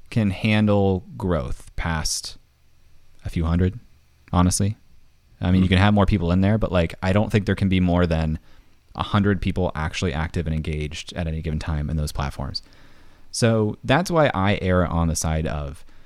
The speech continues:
Speaker 1: uh, forum-based technology for communities that have aspirations of growing. Uh, Circle is definitely my platform of choice. You've chosen it for Swipe Files as well, which I think is smart.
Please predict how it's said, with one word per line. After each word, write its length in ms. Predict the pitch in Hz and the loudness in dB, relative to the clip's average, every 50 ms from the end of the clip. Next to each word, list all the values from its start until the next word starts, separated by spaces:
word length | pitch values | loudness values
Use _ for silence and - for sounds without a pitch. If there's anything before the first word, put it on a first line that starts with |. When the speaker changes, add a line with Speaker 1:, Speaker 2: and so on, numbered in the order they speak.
| - - - - - - | -20 -20 -20 -20 -16 -12
Speaker 1:
uh, 260 | - 76 71 67 67 - - - - - - - | -8 -8 -8 -8 -10 -12 -16 -20 -20 -20 -20 -6
forum-based 680 | - - 104 101 101 98 95 90 85 80 78 78 - | -2 0 2 2 4 4 4 2 2 0 -2 -2 -2
technology 800 | - 80 78 - 85 76 78 76 78 78 80 82 78 76 76 - - - - - - _ | -2 -4 -2 -2 -2 -2 -2 -2 -2 -4 -4 -6 -8 -8 -10 -14 -18 -20 -20 -20 -20 _
for 420 | - - - - 107 107 107 104 | -20 -12 -6 -2 0 0 0 0
communities 460 | - - - 107 101 92 90 92 87 | -2 -2 0 2 2 2 2 2 0
that 140 | - 85 69 | 0 -2 -4
have 200 | - 87 87 80 | -4 -4 -4 -4
aspirations 540 | 82 80 82 - - 82 78 - - 78 - | -4 -6 -6 -6 -4 -6 -6 -4 -6 -6 -8
of 100 | - 80 | -8 -8
growing. 380 | - 73 71 67 64 69 - - - - - - - - - | -8 -8 -8 -8 -8 -10 -12 -14 -18 -20 -20 -20 -20 -16 -12
Uh, 160 | - 76 76 | -10 -8 -6
Circle 380 | - - - 98 92 - 104 95 | -4 -2 -2 -2 -2 0 0 0
is 100 | 90 82 | 0 0
definitely 300 | 82 90 87 - 104 98 | 0 0 0 0 0 0
my 100 | 90 87 | 0 0
platform 500 | - - 90 87 85 - - 101 95 95 | -2 -2 -4 -6 -4 -4 -4 -2 -2 -2
of 140 | - - 87 | -2 -6 -8
choice. 480 | - - 214 - 107 107 - - - - - - - - - - - - - - - - - - | -6 -2 0 0 0 0 -2 -4 -8 -12 -16 -20 -20 -20 -20 -20 -20 -20 -20 -20 -20 -20 -16 -8
You've 180 | - 104 98 - | -6 -4 -4 -2
chosen 260 | - 98 92 85 85 | -2 -2 -2 -2 -2
it 60 | 78 | -4
for 100 | - - | -6 -6
Swipe 260 | 82 - - 82 82 | -6 -4 -4 -4 -4
Files 200 | - 85 78 71 | -4 -6 -6 -6
as 140 | - 85 - | -6 -6 -2
well, 180 | - 107 104 101 | 0 2 2 2
which 120 | 98 95 | 2 0
I 20 | - | -2
think 160 | 90 82 76 | -4 -6 -6
is 60 | - | -4
smart. 320 | - - 110 104 107 104 | -2 0 2 2 2 0